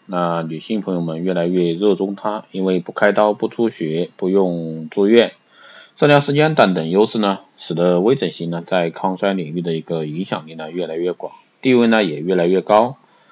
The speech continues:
那么女人抗衰老又该如何去选择微整形？需要了解些什么？为此呢，那这一期呢就给大家来聊一下啊，爱美爱年轻的女性们，那该怎么样去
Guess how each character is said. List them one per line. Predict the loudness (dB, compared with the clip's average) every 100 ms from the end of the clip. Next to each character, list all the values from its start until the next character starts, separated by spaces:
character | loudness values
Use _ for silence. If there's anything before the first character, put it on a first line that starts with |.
| _ _
那 | 0
么 | 4 6
女 | 6
人 | 4 2
抗 | 2 2
衰 | 4 4
老 | 2 0
又 | -2
该 | 0 0
如 | 0 -2
何 | 0 -2
去 | 0 0 0 -2
选 | -4 -6 -6
择 | -4 0
微 | 2 2
整 | -2 -10
形？ | -8 -10 -10
需 | -4 0
要 | 0
了 | 2 0
解 | 0 -6
些 | -4 -4
什 | -4 -12
么？ | -14 -20 _ _ _ _ _ _ _ _
为 | 0
此 | 2
呢， | -2 -2
那 | 0 -2
这 | 0
一 | -2
期 | -2
呢 | -4 -2
就 | -4
给 | -6
大 | -8 -8
家 | -6
来 | -6 -4 -4
聊 | -4 -4 -4
一 |
下 | 0 -2
啊， | -2 -14 -18 _
爱 | 0 2
美 | 2 -2
爱 | -2 -2
年 | 0 -2
轻 | -4 -4
的 | -2
女 | -4 -6
性 | -2 -2
们， | -4 -12
那 | -12 -10
该 | -4 -2 -2
怎 | -6 -10
么 | -6
样 | -4 -4
去 | -4 -4 -4 -6 -12